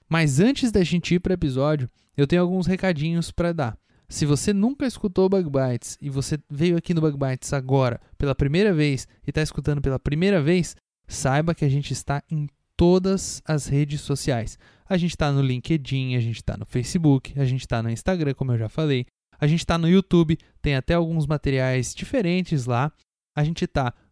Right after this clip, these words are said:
no Twitter, tá bom? E a gente também funciona, tem os nossos episódios editados, paga todas as nossas continhas aqui do Bug Bites, usando o apoio que a gente tem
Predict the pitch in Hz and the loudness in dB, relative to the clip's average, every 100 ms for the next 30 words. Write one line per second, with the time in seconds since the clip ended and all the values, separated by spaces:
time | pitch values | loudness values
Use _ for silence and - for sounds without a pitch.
0 | - 160 240 277 190 165 - 220 226 _ | -6 0 0 2 2 2 2 0 -2 _
1 | _ _ 135 131 180 - _ _ _ _ | _ _ -2 0 0 -4 _ _ _ _
2 | 302 277 240 - 247 202 220 - 202 - | 2 2 2 0 0 0 0 -2 -4 0
3 | 151 147 175 - _ _ - 160 156 151 | 2 2 0 -6 _ _ -4 2 2 2
4 | 143 139 139 147 131 131 127 123 127 156 | 0 0 0 2 2 2 0 0 0 -2
5 | - 123 143 123 117 - - - _ _ | 0 0 0 0 -4 -6 -18 -20 _ _
6 | 147 170 143 - 175 175 170 151 156 151 | 0 2 0 2 2 4 4 4 4 2
7 | 143 - 156 135 - 143 143 135 127 131 | 0 -2 0 0 0 -2 0 0 -2 -2
8 | 135 135 127 120 131 170 - - _ 269 | 0 2 0 2 2 0 -4 -14 _ 2
9 | 220 226 240 247 220 220 - - 247 269 | 6 6 4 2 2 2 0 2 2 2
10 | 226 190 151 147 165 - 165 180 | 2 0 0 -2 -4 0 -2 -2